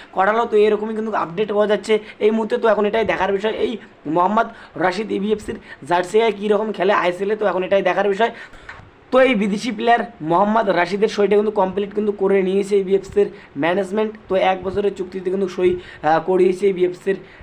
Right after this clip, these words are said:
ম্যানেজমেন্ট। তো ইবিএফসি একটা ভালো দল গঠন করছে পরের সিজনের জন্য, তো এটা আমি তোমাদেরকে জোর গলায় বলতে পারি। তো টিমটা আগের থেকে আরও বেশি কিন্তু শক্তিশালী কিন্তু,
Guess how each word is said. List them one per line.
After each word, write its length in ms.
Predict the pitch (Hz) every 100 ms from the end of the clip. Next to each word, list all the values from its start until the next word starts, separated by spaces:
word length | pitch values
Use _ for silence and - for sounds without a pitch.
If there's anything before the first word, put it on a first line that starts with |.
| -
ম্যানেজমেন্ট। 500 | 180 208 185 170 135 - - -
তো 140 | 214 220
ইবিএফসি 440 | 208 247 233 -
একটা 180 | 226 226
ভালো 440 | 143 180 202 220 214
দল 180 | 156 185
গঠন 320 | 190 180 196
করছে 260 | 202 196 214
পরের 180 | 180 180
সিজনের 340 | 180 185 190
জন্য, 180 | 175 202
তো 140 | 202
এটা 180 | 190 185
আমি 120 | 185
তোমাদেরকে 400 | 185 185 185 185
জোর 220 | 185 170 175
গলায় 220 | 175 180 - - -
বলতে 340 | 143 190 190 214
পারি। 180 | 208 214
তো 100 | 214
টিমটা 340 | 208 220 220 240
আগের 320 | - 185 208
থেকে 160 | 208 -
আরও 160 | 185
বেশি 180 | 190 196
কিন্তু 140 | 202
শক্তিশালী 500 | 202 170 - 180 190
কিন্তু, 180 | 185 196